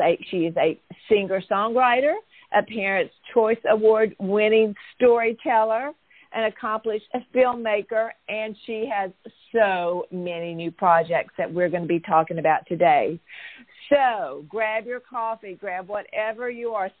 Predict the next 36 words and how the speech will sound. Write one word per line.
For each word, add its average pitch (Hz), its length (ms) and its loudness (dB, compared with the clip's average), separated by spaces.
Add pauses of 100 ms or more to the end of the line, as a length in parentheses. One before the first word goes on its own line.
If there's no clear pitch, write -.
sink 247 240 -4
yourself 233 460 -2
into 220 260 -2
a 202 160 -4
comfortable 214 560 -4
seat, 202 260 4
because 196 440 2
I'm 226 400 4
about 190 480 0
to 220 80 -10
do 208 320 -4
something 226 460 -4
I 240 160 0
never 247 360 0
thought 254 300 2
I'd 254 280 0
be 240 220 -8
able 240 360 2
to 277 120 -4
do. 381 420 -4 (460)
I'm 320 320 4
about 240 420 0
to 233 100 0
welcome 226 440 2
onto 240 480 -4
the 233 160 4 (100)
show 196 380 4 (480)
Clara 311 640 4 (240)
Abercrombie. 254 1200 0
Welcome. 262 960 0
I'm - 240 -6 (240)
so 302 320 2
delighted 180 440 -4
to 185 100 -6
have 185 240 -6
you 180 160 -14